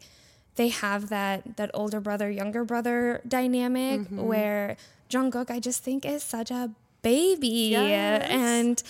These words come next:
Speaker 1: I really feel that Namjoon spoils him to a degree.
Speaker 2: Yeah.
Speaker 1: I love s-, just kind of seeing that, that dynamic. And then also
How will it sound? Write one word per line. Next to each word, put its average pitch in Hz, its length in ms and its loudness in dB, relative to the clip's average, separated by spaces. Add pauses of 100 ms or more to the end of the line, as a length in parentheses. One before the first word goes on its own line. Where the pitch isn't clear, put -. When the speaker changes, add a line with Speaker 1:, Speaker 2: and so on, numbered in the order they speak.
(280)
Speaker 1:
I 262 140 2
really 247 340 0
feel 277 240 -2
that 277 140 0
Namjoon 254 580 0
spoils 233 600 -2
him 208 320 -6
to 214 280 -8
a 214 80 -4
degree. 196 640 -6
Speaker 2:
Yeah. 170 340 -2 (160)
Speaker 1:
I 226 180 -4
love 226 260 -4
s-, - 180 -8 (100)
just 226 220 -6
kind 233 200 -4
of 220 120 -6
seeing 202 480 -6
that, 214 420 -4 (360)
that 208 220 -6
dynamic. 208 560 -4
And 214 180 -4
then 208 120 -4
also 202 640 -4